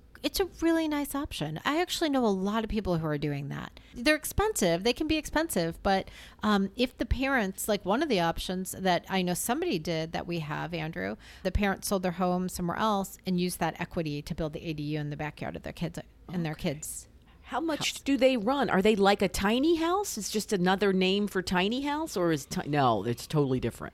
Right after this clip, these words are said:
Speaker 1: I think so.
Speaker 2: Okay.
Speaker 1: I think in my mind, it, I mean, y-, one, your A D U could be a tiny house,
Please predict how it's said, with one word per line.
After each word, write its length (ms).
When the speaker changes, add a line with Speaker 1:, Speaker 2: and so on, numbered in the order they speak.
Speaker 1:
I 80
think 200
so. 400
Speaker 2:
Okay. 200
Speaker 1:
I 60
think 400
in 160
my 180
mind, 420
it, 260
I 60
mean, 260
y-, 120
one, 400
your 500
A 200
D 80
U 160
could 300
be 100
a 60
tiny 320
house, 560